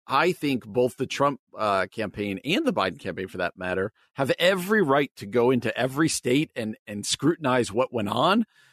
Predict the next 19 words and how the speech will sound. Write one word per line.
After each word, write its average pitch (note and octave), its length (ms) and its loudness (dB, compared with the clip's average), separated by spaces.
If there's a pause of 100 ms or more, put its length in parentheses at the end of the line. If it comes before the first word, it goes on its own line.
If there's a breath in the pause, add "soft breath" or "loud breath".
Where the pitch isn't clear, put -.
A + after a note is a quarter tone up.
(160 soft breath)
to A#2+ 160 -2
go C#3 280 4
through C3+ 320 2
the A#2 100 0
legal A#2+ 340 0
means. D3 380 0
Uh, - 180 0 (140)
absolutely. C#3+ 880 0
It's - 180 -8
just, - 320 -2
again, A#2 400 0
another G#2+ 280 -2
example G#2 380 -6
of F#2+ 120 -4
the, G#2 180 -4 (200)
of A2 140 -2
the A#2 120 0
inflamed A2+ 460 -2
rhetoric G#2 580 -2